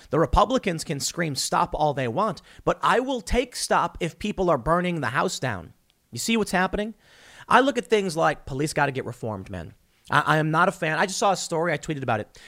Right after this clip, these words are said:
where a guy was, like, apparently chilling at a bar or something. And the cops came in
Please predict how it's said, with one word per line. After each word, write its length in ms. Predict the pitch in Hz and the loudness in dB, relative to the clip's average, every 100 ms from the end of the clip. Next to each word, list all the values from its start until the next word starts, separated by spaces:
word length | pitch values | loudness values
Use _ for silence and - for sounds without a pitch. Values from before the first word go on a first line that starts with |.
| - | 2
where 160 | 156 180 | 6 6
a 80 | 160 | 6
guy 240 | 190 233 | 4 4
was, 200 | 233 175 | 4 0
like, 200 | 170 131 | -2 -4
apparently 340 | 151 196 185 | -2 -2 -2
chilling 380 | 143 - 185 185 | -6 -2 0 0
at 80 | 165 | -2
a 60 | 123 | -2
bar 400 | 127 139 151 127 | 2 4 4 0
or 40 | |
something. 440 | - 107 101 92 - - - | -4 -6 -8 -14 -16 -20 -2
And 80 | 190 | 0
the 60 | 208 | 4
cops 260 | 240 240 | 2 2
came 240 | 233 214 220 | -2 0 0
in 200 | 214 | -2